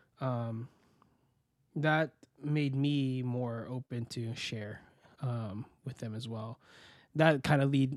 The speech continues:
led me into, um, understanding vulnerability as one of the most important aspects of any friendship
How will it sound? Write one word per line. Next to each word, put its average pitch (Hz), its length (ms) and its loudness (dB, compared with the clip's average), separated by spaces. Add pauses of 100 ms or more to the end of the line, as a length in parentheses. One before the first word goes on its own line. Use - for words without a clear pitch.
led 143 240 6
me 131 200 4
into, 123 640 -2 (640)
um, 123 420 -2
understanding 123 880 -2 (100)
vulnerability 127 640 2
as 117 120 -2
one 120 100 0
of 117 80 -2
the 117 60 -2
most 113 180 -6
important 120 440 -6
aspects 110 540 -8 (480)
of 120 120 -2
any 147 260 4
friendship 127 540 -4